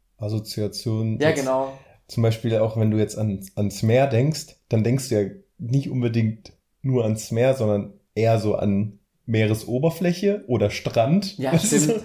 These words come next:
Speaker 2: stimmt. Und so ist das Meer ja. Also
Speaker 1: Hm.
Speaker 2: klar, das ist ein Teil vom Meer, aber
Speaker 1: Nee, aber das meiste Meer ist halt einfach dunkel.
Speaker 2: Ja,
Speaker 1: Weißt
Speaker 2: und
Speaker 1: du so?
Speaker 2: unter Wasser
Speaker 1: Ja.
Speaker 2: halt auch. Ja, stimmt. Und
Speaker 1: Ja, ich weiß es
Speaker 2: ja,
Speaker 1: nicht.
Speaker 2: stimmt.
Speaker 1: Oder wenn du jetzt irgendwie an Sterne denkst.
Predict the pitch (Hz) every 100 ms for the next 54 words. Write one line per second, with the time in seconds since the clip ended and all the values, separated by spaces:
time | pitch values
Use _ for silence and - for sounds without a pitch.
0 | - - 190 208 170 180 196 226 - 170
1 | 156 143 - 143 131 - 175 135 120 151
2 | 175 135 113 113 113 117 113 117 - 107
3 | 110 127 139 135 117 107 120 120 117 104
4 | 110 - 120 120 117 107 110 123 135 147
5 | 139 127 117 - 113 120 131 135 147 170
6 | 113 110 196 117 120 - 120 117 _ _
7 | _ _ - 113 - _ _ _ _ -
8 | 110 117 123 120 120 113 135 131 - -
9 | _ _ - 120 110 117 117 113 - 110
10 | 117 107 107 104 104 104 101 104 - _
11 | - - 113 107 123 123 117 117 117 -
12 | -